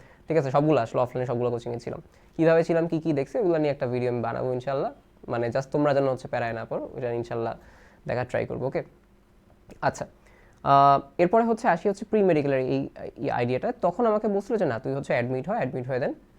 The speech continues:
পড়ালেখা স্টার্ট কর।" Then আমাকে বেশ কিছু হচ্ছে ভাই বিভিন্ন গাইডলাইন বলো বা বিভিন্ন জিনিসগুলো হচ্ছে দেওয়ার ট্রাই করছে, ওকে? So আজকের এই ভিডিওটায় mainly হচ্ছে আমি তোমাদের দেখানোর ট্রাই করবো যে প্রি মেডিকেল করা উচিত কিনা, উচিত হইলে কোন স্টাইলে আগানো উচিত যেন এইচএসসির ক্ষতি না হয়, ওকে?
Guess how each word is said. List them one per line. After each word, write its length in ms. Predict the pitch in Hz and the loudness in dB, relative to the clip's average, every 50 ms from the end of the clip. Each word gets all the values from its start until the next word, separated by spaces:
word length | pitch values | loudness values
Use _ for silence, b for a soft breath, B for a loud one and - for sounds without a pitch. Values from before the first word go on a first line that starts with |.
| - - | -8 -2
পড়ালেখা 340 | 139 123 117 117 - 139 | 0 0 0 0 -4 -6
স্টার্ট 260 | - - 127 127 - - | -8 -6 -8 -8 -6 -4
কর।" 120 | - 220 | -2 2
Then 120 | 247 233 | 4 4
আমাকে 220 | 202 175 165 156 160 | 4 4 4 2 0
বেশ 180 | 143 139 143 | -2 -2 -4
কিছু 200 | - 147 131 - | -4 -6 -4 -2
হচ্ছে 340 | 135 127 - - 139 127 120 - B B B B B B B - 139 | -4 -4 -2 0 0 0 0 -2 B B B B B B B -8 -6
ভাই 400 | 135 135 123 123 127 123 120 120 | -2 0 2 2 2 2 0 0
বিভিন্ন 380 | 117 123 120 123 123 120 120 | 0 -2 -2 0 -2 -2 -2
গাইডলাইন 640 | 117 110 113 113 117 117 117 117 117 117 117 117 120 - - | -2 -2 -2 -2 -2 -2 -2 -2 -2 -2 -2 -4 -4 -4 -4
বলো 320 | 127 120 117 117 117 117 | -2 -2 0 0 -2 -2
বা 160 | 117 120 120 | -2 -2 -2
বিভিন্ন 340 | 127 127 135 135 147 143 135 | -2 -2 -2 -2 0 -2 -2
জিনিসগুলো 340 | 127 127 127 127 - - 160 | -2 -2 -4 -4 -4 -6 -6
হচ্ছে 120 | 160 - | -4 -4
দেওয়ার 180 | 160 123 117 120 - | -4 -6 -6 -6 -6
ট্রাই 180 | - 123 127 | -4 -4 -4
করছে, 280 | 123 - 123 - - - - _ _ - | -4 -8 -12 -14 -16 -20 -20 _ _ -12
ওকে? 140 | - - 151 | -8 -8 -4
So 100 | - 151 | -2 0
আজকের 400 | 139 143 143 - - - 247 247 | 0 0 0 -2 -4 -4 0 0
এই 100 | 247 220 | 2 2
ভিডিওটায় 380 | 185 185 175 180 175 180 247 | 2 0 0 0 0 0 -2
mainly 300 | 233 202 160 147 147 156 | -2 -2 0 0 -2 -2
হচ্ছে 300 | 160 160 156 - - - | -4 -4 -8 -10 -8 -8
আমি 220 | 220 143 135 131 123 | -6 -4 -4 -4 -4
তোমাদের 340 | 127 127 123 127 127 123 120 - - _ - | -4 -4 -4 -4 -4 -4 -6 -10 -14 _ -8
দেখানোর 280 | 135 123 - 160 160 156 | -8 -6 -4 -6 -6 -6
ট্রাই 180 | - 156 151 | -6 -8 -8
করবো 240 | - 170 - 285 254 | -8 -8 -6 -6 -6
যে 160 | 220 - 131 | -4 -4 -4
প্রি 180 | 120 - 156 156 | -4 -4 -4 -2
মেডিকেল 300 | 147 147 139 - 143 143 | -2 -2 -2 -2 -4 -2
করা 220 | 143 143 139 131 - | 0 0 -2 -2 -2
উচিত 320 | 160 156 - - 190 180 - - | -6 -8 -4 -4 -4 -4 -4 -4
কিনা, 240 | 151 156 226 285 - - _ _ _ _ _ _ _ _ _ - - - | -4 -4 -4 -6 -8 -16 _ _ _ _ _ _ _ _ _ -12 -4 -2
উচিত 300 | 175 180 - 233 220 - - 165 | -2 -2 0 0 -2 -2 0 -2
হইলে 240 | 147 139 143 - | 0 0 0 -2
কোন 200 | - - 165 165 | -2 -2 -4 -4
স্টাইলে 260 | 160 - 147 123 117 117 | -4 -2 -4 -4 -2 -2
আগানো 240 | 117 120 120 123 | -4 -4 -4 -4
উচিত 160 | 127 - 180 151 | -6 -6 -6 -4
যেন 160 | 131 120 120 | -4 -4 -4
এইচএসসির 360 | 117 120 - 131 - - 131 | -6 -6 -8 -10 -10 -10 -10
ক্ষতি 200 | - 127 120 123 | -10 -10 -10 -10
না 100 | 120 120 | -10 -10
হয়, 180 | - 123 123 - - _ _ _ - - | -12 -14 -16 -18 -20 _ _ _ -18 -12
ওকে? 120 | - | -12